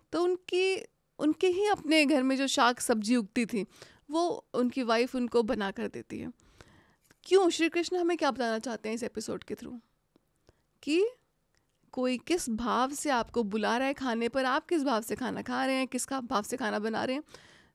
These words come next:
तो आप सारे वो राजपाट छोड़कर भी आप एक सिंपल सादा ख-, खाना खाने जाते हैं, क्योंकि वो प्यार से बना हुआ है, सुंदर भाव से बना हुआ है।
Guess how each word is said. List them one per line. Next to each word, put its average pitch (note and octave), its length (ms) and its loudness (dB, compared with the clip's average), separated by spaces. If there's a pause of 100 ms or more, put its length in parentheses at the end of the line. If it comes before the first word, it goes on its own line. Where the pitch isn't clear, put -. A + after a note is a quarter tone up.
(100)
तो E4 80 -2
आप B3+ 440 -2 (440)
सारे C#4+ 380 -4
वो C#4 120 0
राजपाट C#4 580 6
छोड़कर B3+ 460 -2
भी A3+ 320 -4 (520)
आप A3+ 320 2 (460)
एक - 80 -8
सिंपल D#4 420 4
सादा A#3 340 2
ख-, A3 240 -6 (100)
खाना A#3+ 340 -2 (120)
खाने A3+ 280 -2
जाते A3+ 320 -2
हैं, C4+ 160 -2
क्योंकि D4+ 280 -6
वो F4+ 80 0
प्यार A3 340 -2
से A#3+ 140 -6
बना F#2+ 180 -10
हुआ D#2 120 -10
है, B3 60 -14 (260)
सुंदर D#4 320 4
भाव B3 200 -4
से - 140 -6
बना A2+ 200 -8
हुआ E2 120 -10
है। - 80 -14